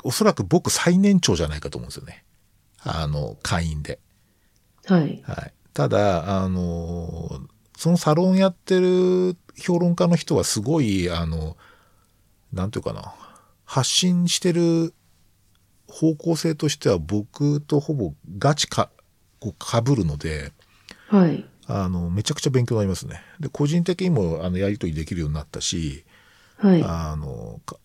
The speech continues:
Speaker 1: えー、なんていうかな、変な大学院入るより全然勉強になる。<laughs>
Speaker 2: マジですか？
Speaker 1: はい。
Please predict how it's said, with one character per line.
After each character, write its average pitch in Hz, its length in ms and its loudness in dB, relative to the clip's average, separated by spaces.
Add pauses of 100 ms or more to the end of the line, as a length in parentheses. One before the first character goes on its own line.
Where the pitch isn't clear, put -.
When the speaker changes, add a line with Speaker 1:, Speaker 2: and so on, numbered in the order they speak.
(180)
Speaker 1:
え - 960 -14 (920)
ー、 135 40 -8 (200)
な 113 80 -6
ん - 40 -6
て - 60 -8
い - 20 -6
う - 0 -
か - 80 -6
な、 65 120 -10 (260)
変 180 160 2
な 104 80 2
大 139 240 4
学 180 200 0
院 113 100 2
入 107 200 0
る 80 60 -2
よ 76 60 -2
り 73 60 -6
全 110 180 2
然 113 140 2
勉 107 180 4
強 117 120 0
に 107 60 2
な 95 80 4
る。 - 60 2 (640)
<laughs> - 640 -2
Speaker 2:
マ 196 200 2
ジ 202 160 6
で 165 160 4
す 160 100 -20
か？ - 180 -4
Speaker 1:
は 92 200 2
い。 82 60 -10